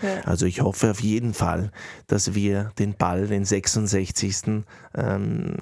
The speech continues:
Speaker 2: ja, machen werden.
Speaker 1: Wann werden Sie das nächste Mal nach New York reisen? Sobald man wieder darf? Oder, äh, ist da noch viel anderes in Wien zu tun, bevor es wieder hingeht?
Speaker 2: Also der Plan war, Anfang März war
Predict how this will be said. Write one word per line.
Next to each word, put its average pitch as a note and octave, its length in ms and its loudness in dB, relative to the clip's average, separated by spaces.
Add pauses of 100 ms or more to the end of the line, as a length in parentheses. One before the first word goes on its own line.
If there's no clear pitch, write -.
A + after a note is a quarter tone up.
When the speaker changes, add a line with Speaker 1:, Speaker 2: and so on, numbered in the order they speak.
Speaker 2:
ja, G2+ 220 0 (200)
machen G2+ 300 0
werden. - 220 -4 (300)
Speaker 1:
Wann F3 220 0
werden F#3+ 200 0
Sie G3+ 180 -2
das A3+ 160 -2
nächste G#3 300 -2
Mal G#3 160 -2
nach G#3 180 -2
New G#3+ 140 0
York F#3 340 -2
reisen? F3+ 300 -2
Sobald G3 600 0
man G#3+ 200 0
wieder G#3+ 160 0
darf? G3 420 0
Oder, A3 560 -2
äh, G3+ 300 0
ist - 260 -2
da G#3 80 2
noch G3+ 240 -2
viel G#3+ 240 0
anderes G#3 360 0
in G3 180 0
Wien G3+ 160 -2
zu F#3 100 -8
tun, G3 260 -2
bevor F#3 260 -4
es F#3+ 100 -8
wieder G3 140 -2
hingeht? F#3+ 280 -2 (180)
Speaker 2:
Also F#2+ 300 2
der G2 160 2
Plan G2 460 2
war, D3+ 260 0 (520)
Anfang F#2+ 600 4
März F2+ 600 2
war E2+ 320 2